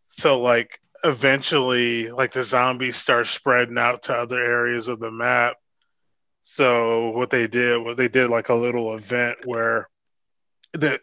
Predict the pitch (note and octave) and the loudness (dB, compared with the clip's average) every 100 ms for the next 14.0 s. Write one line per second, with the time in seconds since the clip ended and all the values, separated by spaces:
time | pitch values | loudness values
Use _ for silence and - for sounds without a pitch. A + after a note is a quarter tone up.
0 | - C#3 C3 D3+ C3+ B2+ B2+ A2+ A#2+ - | 0 2 4 4 6 4 4 2 -6 2
1 | C3 A#2 C3 B2 A#2 A#2+ A#2+ A2+ A2+ A2+ | 4 4 0 -2 -4 -2 -4 -2 -2 -2
2 | B2 A#2 A#2+ A2+ A2+ A2+ C3 B2 A#2+ A#2+ | -2 -2 -2 -4 -8 -8 -8 -6 -6 -6
3 | A2 - A#2+ - A2+ A2+ A#2 B2 _ A#2+ | -8 0 0 0 -6 -6 -8 -8 _ -6
4 | A#2+ A#2 _ _ _ _ _ _ _ _ | -4 -6 _ _ _ _ _ _ _ _
5 | _ - C#3+ A#2+ A#2 A#2 A2+ - _ _ | _ 0 2 2 0 -2 -4 -18 _ _
6 | D#3+ D3 B2+ B2 C3 C3+ B2+ C3 A#2+ A#2+ | 0 2 2 2 2 2 0 0 2 0
7 | - _ _ _ _ _ D#3 - C#3+ A#2+ | -4 _ _ _ _ _ -6 -2 -2 -2
8 | A#2 A#2 A#2+ - - _ _ _ _ _ | -2 -2 -2 -6 -14 _ _ _ _ _
9 | _ _ _ - D3+ C3 B2 B2+ C#3 B2+ | _ _ _ -8 -4 -2 -4 -6 -8 -10
10 | - F3 D3 C#3 C#3+ B2 B2 C3 B2 _ | -4 0 2 2 0 0 -2 -2 -12 _
11 | - E3 D#3 E3 _ _ _ - D3+ D3+ | 2 2 2 -8 _ _ _ -10 0 2
12 | E3+ D#3 D3 C#3+ C3 C#3 C3 - C#3 B2+ | 2 2 2 2 2 2 0 0 2 2
13 | A#2 - - C3 B2+ B2 A#2 A#2 A#2 A2+ | 0 -8 -2 0 2 0 -2 -2 -2 -2